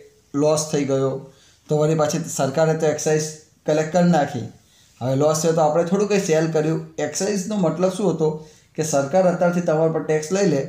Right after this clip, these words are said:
પછી તમે કસ્ટમરને sell કરો એટલે તમે એના પાસેથી લેજો. અત્યારે હાલ તમારા પાસેથી કસ-, સરકાર tax લઈ લે. તો આમાં થયું એવું કે બનાવ્યા પછી માની લો કે બધે બધું sell તો કરી શકાયું નહીં. અમુક વખતે અમુક વસ્તુ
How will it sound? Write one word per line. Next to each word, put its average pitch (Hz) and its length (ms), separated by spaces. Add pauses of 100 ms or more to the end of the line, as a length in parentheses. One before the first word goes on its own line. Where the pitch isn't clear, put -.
(140)
પછી 131 220
તમે 165 640
કસ્ટમરને 151 600
sell 143 280
કરો 156 260
એટલે 131 160
તમે 139 260
એના 139 140
પાસેથી 123 380
લેજો. 147 480
અત્યારે 127 260
હાલ 131 120
તમારા 135 300
પાસેથી 127 320
કસ-, - 440 (320)
સરકાર 139 420
tax 135 240
લઈ 147 160
લે. 117 200 (800)
તો 262 80
આમાં 240 240
થયું 233 280
એવું 180 300
કે 175 120
બનાવ્યા 156 520
પછી 165 200
માની 156 260
લો 160 100
કે 147 120
બધે 123 220
બધું 139 240
sell 127 220
તો 151 160
કરી 147 240
શકાયું 139 420
નહીં. 127 320 (380)
અમુક 160 280
વખતે 147 260
અમુક 143 260
વસ્તુ 160 500